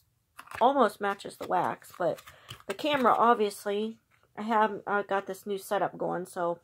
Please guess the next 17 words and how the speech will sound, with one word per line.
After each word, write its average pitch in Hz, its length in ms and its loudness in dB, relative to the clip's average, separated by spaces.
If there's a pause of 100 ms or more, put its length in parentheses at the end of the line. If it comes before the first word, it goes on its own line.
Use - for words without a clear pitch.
(200)
bear 185 180 -2
with 175 220 -4
me, 165 160 -8
but 180 220 -4 (600)
the 202 120 4
wax 240 380 6
is 214 160 -2
not 214 380 4
that 196 260 4 (240)
pink. - 420 -4
It's - 220 -14
more 208 260 4
of 185 140 2
a 185 80 2
reddish - 520 2
pink. - 260 -12 (1040)
So, - 400 0